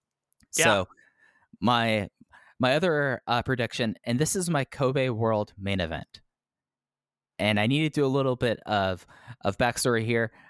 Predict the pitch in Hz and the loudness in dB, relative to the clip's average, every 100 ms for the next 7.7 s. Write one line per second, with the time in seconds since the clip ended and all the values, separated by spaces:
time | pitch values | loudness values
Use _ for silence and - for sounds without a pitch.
0 | _ - 127 139 180 185 185 160 - 139 | _ -2 -2 0 -2 0 0 -2 -2 0
1 | 143 135 117 113 110 104 92 92 - - | 0 2 2 2 0 0 0 -2 -4 -8
2 | - 73 85 _ _ 101 117 120 120 127 | -8 -10 -16 _ _ -2 2 2 2 2
3 | 117 117 113 110 98 95 - 95 95 92 | 2 0 0 0 -2 -4 -4 -2 0 0
4 | 110 92 - - - - - 107 98 98 | 0 -2 -4 -16 -20 -10 -2 2 2 2
5 | 98 - - - 120 135 139 120 117 - | 0 -4 -20 -8 -2 0 2 0 -2 -8
6 | - 113 110 104 - 123 139 131 123 120 | -4 -2 -2 -4 -2 0 2 2 0 -2
7 | 123 - 90 87 87 - | -4 -2 0 0 -4 -8